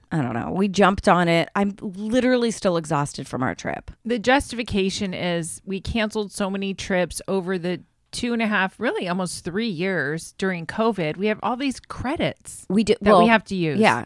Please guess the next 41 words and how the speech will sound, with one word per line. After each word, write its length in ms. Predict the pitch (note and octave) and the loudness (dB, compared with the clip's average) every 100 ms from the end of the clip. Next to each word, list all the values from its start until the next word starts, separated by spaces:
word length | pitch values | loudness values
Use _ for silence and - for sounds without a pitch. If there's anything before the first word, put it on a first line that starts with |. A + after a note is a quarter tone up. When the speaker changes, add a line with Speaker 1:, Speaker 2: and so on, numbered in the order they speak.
| - | -6
Speaker 1:
okay. 300 | F3 D#3+ - - | -6 -4 -6 -4
Speaker 2:
So 100 | - | -2
Speaker 1:
This 100 | G#3 | 2
one, 80 | G#3 | 2
Speaker 2:
there's 160 | A#3+ | 2
the 80 | A#3 | 2
Speaker 1:
this 160 | G#3 G#3+ | 4 6
one 120 | A#3 | 8
I 100 | G#3 | 8
don't 160 | G3 F#3+ | 6 6
have 220 | F#3 F3 | 4 6
any, 140 | F#3+ | 4
<laughs> 160 | - - | 2 2
Speaker 2:
justification. 80 | F#3+ | 2
Speaker 1:
I 20 | |
don't 60 | F3 | 6
have 100 | G#3+ | 4
any 100 | G#3 | 6
Speaker 2:
I 40 | A3+ | 6
know, 60 | A3 | 8
you 40 | A#3 F#3 | 10 10
Speaker 1:
credits 20 | B3+ D4 | 8 8
Speaker 2:
don't 100 | E4 | 8
have 80 | D#4 | 8
Speaker 1:
on 60 | |
Speaker 2:
a 40 | D#4+ | 6
Speaker 1:
this. 20 | |
Speaker 2:
credit. 460 | C#4+ G3+ D#3 C#3+ - - _ - | 8 6 6 2 -2 -8 _ -20
Speaker 1:
<laughs> 340 | - - - - | -18 -18 -6 4
My 140 | C4 | 4
credit 440 | A3 - C4 D#4 F#3+ | 4 0 0 0 0
is 220 | A3 F#3+ | -2 2
that 240 | G3+ F#3 | 2 2
my 140 | F#3+ F#3 | 0 -2
husband 340 | G#3+ A#3 A#3 | -2 -2 -2
and 100 | F#3 | -4
son 300 | - A3+ B3+ | 0 4 4
went 140 | B3 F#3+ | 4 4
on 160 | E3 | 2
a 40 | D#3 | -2
trip 360 | - E3 - | -2 -2 -2